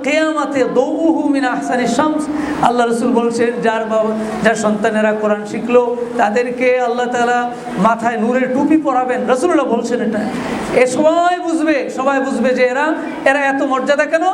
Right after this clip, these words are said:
কয়, এরা তাদের কোরআনের পাঠকের, হাফেজের মা, বাবা, তাদেরকে আল্লাহ, আল্লাহ রাসূল বাছাই করে করে জান্নাতে নিয়ে যাবেন। সুবহানাল্লাহ। আমরা দোয়া করি তাদের বাবা মার জন্য, তাদেরকেও যেন আল্লাহ তাআলা এই মর্যাদা দান করেন।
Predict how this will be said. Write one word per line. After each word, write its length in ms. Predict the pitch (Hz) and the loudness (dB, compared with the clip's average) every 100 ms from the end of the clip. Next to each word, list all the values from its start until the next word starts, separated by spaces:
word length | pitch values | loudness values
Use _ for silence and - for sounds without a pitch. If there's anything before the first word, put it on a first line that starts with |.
| 381 - | -2 -2
কয়, 120 | 302 | 0
এরা 200 | 277 262 233 220 - - - | 2 0 -2 -6 -10 -4 0
তাদের 400 | 240 240 226 233 - | 2 2 0 -2 0
কোরআনের 340 | 220 233 233 | 2 2 0
পাঠকের, 460 | 214 214 226 226 226 | 0 0 0 0 0
হাফেজের 400 | 185 190 226 214 | 0 0 0 0
মা, 320 | 175 202 311 330 - - | 0 0 0 -2 -8 0
বাবা, 300 | 202 214 285 - - - | 2 2 0 -4 -10 -2
তাদেরকে 300 | 226 220 220 | 0 0 0
আল্লাহ, 240 | 214 220 226 220 220 | 2 0 0 -2 0
আল্লাহ 160 | 208 | 0
রাসূল 240 | 202 208 214 | 0 -2 0
বাছাই 340 | 196 196 240 | 0 2 -2
করে 220 | 214 240 | 2 2
করে 180 | 359 370 | 2 0
জান্নাতে 340 | 311 233 208 190 | 0 0 -4 -2
নিয়ে 160 | 170 | -4
যাবেন। 280 | 170 170 170 | -2 -4 0
সুবহানাল্লাহ। 440 | 233 233 202 190 185 185 - - - - 185 - | 2 2 0 -2 -4 -4 -4 -4 -4 -2 -2 0
আমরা 180 | 202 214 | 0 2
দোয়া 220 | 202 196 | 0 0
করি 220 | 196 220 220 | 0 0 0
তাদের 180 | 208 196 | -2 0
বাবা 260 | 180 185 | 0 0
মার 120 | 190 202 | 0 -2
জন্য, 200 | - - - - - | -2 -2 -2 -4 -2
তাদেরকেও 360 | 165 208 220 247 | 2 2 2 0
যেন 180 | 247 208 | 0 -2
আল্লাহ 240 | 190 185 | 0 0
তাআলা 160 | 185 190 | 0 0
এই 80 | 185 | 0
মর্যাদা 400 | 180 175 196 185 | 0 0 0 0
দান 280 | 185 190 208 | 0 0 0
করেন। 260 | 240 269 | 0 0